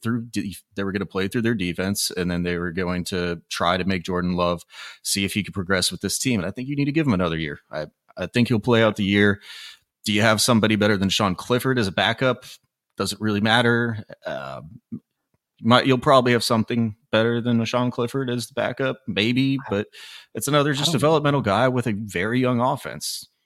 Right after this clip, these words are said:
Speaker 2: I don't even know. Like, I feel like they're just gonna roll out exactly what they had this year. I don't feel like they're gonna be drafting for the future. They're going to just, they're gonna let it ride. They, they will let it ride as a, as a dynasty asset. That's scary because it's kind of a one-year prove it deal, one-year prove that you can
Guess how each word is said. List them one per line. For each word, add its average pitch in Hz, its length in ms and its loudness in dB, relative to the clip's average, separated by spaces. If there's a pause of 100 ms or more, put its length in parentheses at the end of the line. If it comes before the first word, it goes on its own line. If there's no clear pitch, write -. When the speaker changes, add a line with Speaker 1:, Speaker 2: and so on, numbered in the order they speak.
(560)
Speaker 2:
I 117 80 -12
don't 151 140 -6
even 156 180 -6
know. 123 220 -4
Like, 80 160 -8
I - 20 -12
feel 123 160 -2
like 117 120 -2
they're 117 100 0
just 123 160 0
gonna 127 100 -2
roll 104 240 6
out 104 160 4
exactly 87 380 -2
what 104 100 0
they 107 80 0
had 95 180 0
this 92 220 -4
year. 92 280 -2 (440)
I 95 60 -2
don't 95 160 -4
feel 104 100 6
like 98 120 4
they're 110 100 2
gonna 101 100 2
be 98 120 0
drafting 92 460 0
for - 120 -4
the 101 100 -2
future. 92 480 -2
They're 87 120 -4
going 87 320 -4
to 92 140 -4
just, 90 280 -4 (480)
they're 95 100 -2
gonna 98 180 0
let 98 160 2
it 98 60 2
ride. 78 380 -6 (160)
They, 85 120 -6
they 95 160 -2
will 107 140 6
let 101 140 6
it 101 80 2
ride 90 440 -2 (320)
as 98 160 -6
a, 85 60 -10 (100)
as - 140 -10
a 85 60 -8
dynasty 110 520 0
asset. 107 320 2
That's 87 200 -8
scary 95 480 -2
because 87 240 -8
it's 87 100 -8
kind 92 220 -8
of 87 80 -6
a 90 240 -4
one-year 95 560 -2
prove 95 320 -6
it 90 120 -4
deal, 101 360 2
one-year 90 360 -2
prove 92 360 -8
that 92 100 -6
you 90 140 -8
can 82 280 -8